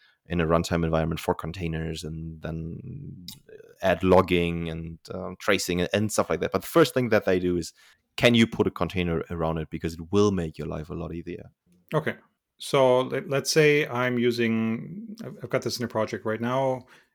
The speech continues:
Speaker 2: uh, A S P dot net M V C, and I, I, uh, put that into a container, and that container then contains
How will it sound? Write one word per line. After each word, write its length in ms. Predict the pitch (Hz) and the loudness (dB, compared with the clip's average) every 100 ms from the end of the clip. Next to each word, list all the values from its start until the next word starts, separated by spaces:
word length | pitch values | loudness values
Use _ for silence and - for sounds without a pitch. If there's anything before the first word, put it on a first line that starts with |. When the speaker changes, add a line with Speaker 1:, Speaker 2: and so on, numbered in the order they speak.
| _ | _
Speaker 2:
uh, 200 | 120 110 - | -2 -2 2
A 100 | 123 | 0
S 100 | 117 | 0
P 160 | - | -2
dot 200 | 113 104 | -4 -2
net 180 | 147 143 | -2 -2
M 120 | 131 | -4
V 120 | 110 104 | -6 -6
C, 460 | - 160 160 160 - _ _ _ | -2 0 0 -4 -10 _ _ _
and 360 | - 120 120 117 - | -4 0 0 -2 -4
I, 680 | 120 117 117 117 117 113 110 - _ _ _ | -2 2 2 2 2 2 0 -6 _ _ _
I, 260 | 127 113 117 | -12 -4 -4
uh, 440 | - 127 113 107 - - | -6 -12 -10 -10 -14 -4
put 160 | 156 | 0
that 160 | 147 135 | 2 0
into 320 | 120 - 110 | -2 -4 -6
a 60 | 107 | -4
container, 640 | 110 - 131 143 147 147 | -8 -8 -8 -4 -2 -2
and 160 | 127 117 | -2 0
that 200 | 120 - 214 208 - | -2 -2 -14 -20 -14
container 420 | - 120 127 127 | -8 -6 -4 -2
then 200 | 117 120 | 0 -2
contains 920 | 120 117 - 123 120 117 113 110 - | -2 -6 -4 0 2 2 0 -4 -10